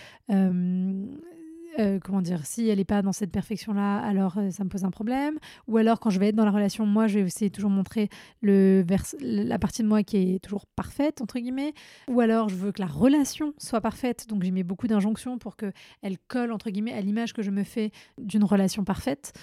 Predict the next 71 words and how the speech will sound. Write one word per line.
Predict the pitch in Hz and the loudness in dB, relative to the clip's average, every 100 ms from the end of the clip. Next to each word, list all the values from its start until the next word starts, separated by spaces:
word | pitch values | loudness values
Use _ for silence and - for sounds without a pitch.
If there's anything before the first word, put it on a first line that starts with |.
| - - - | -20 -18 -2
euh, | 190 190 | -2 0
avec, | 220 175 196 - | -2 -2 -2 0
euh, | 202 185 185 185 - - | 0 0 0 -2 -6 -20
je | - | -6
sais | 208 | -4
pas, | - 202 226 | 0 2 4
le | 208 190 | 6 6
bon | 190 220 | 4 4
nombre | 240 240 190 | 4 4 2
de | 202 | 0
fois | - | -2
par | 196 | -4
semaine | - 208 196 | 0 4 6
où | |
on | 196 | 6
se | - 220 | 4 0
voit, | 202 214 226 | 2 2 2
le | 220 | 2
bon | 190 220 | 2 0
nombre | 233 214 | -2 -2
de | 214 | -4
fois | 202 214 | -2 -4
où | |
on | 196 | -4
fait | 220 | -4
l'amour, | 196 196 202 214 | -2 0 2 2
le | 208 | 0
bon | 196 240 | 0 0
nombre | 240 208 | 0 2
de | 208 | 2
fois | 202 220 202 - - _ | 0 -2 -2 -4 -20 _
où | |
on | 214 | 2
va | 202 | 2
voir, | 185 208 202 | 2 2 2
euh, | 208 | 2
nos | 196 | 0
parents, | 202 196 196 226 | 0 0 2 0
le | 226 | -2
bon | 202 | -2
nombre | 220 220 | -4 -2
de | 214 | -4
fois | 202 220 | -4 -4
où | |
on | 202 | -4
va | |
voir | 190 190 | -4 -2
nos | 190 190 | 0 0
amis, | 190 214 247 | 0 0 0
et | |
cetera, | 214 - 196 214 | -4 -4 -2 -2
et | - | -4
cetera. | - 175 196 _ _ _ _ _ _ _ _ _ - | -8 -10 -12 _ _ _ _ _ _ _ _ _ -10
Donc | 226 208 | -4 -4
tout | 202 | -2
ça, | 269 311 | -4 -2
c'est | 311 220 | -2 -6
ce | |
que | - | -4
le | 196 | -4
perfectionnisme | 202 - 220 233 277 - | -4 -6 -6 -6 -6 -2
n'est | 202 214 | 2 2
pas. | 202 220 | -2 -6
C'est | - | -8
ce | - | -8
qui | 220 | -6
vous | 190 | -8
fait | - 302 | -4 -6
croire | - 233 - | -2 -6 -6
qu'il | - 202 | -8 -8
est. | 262 | -8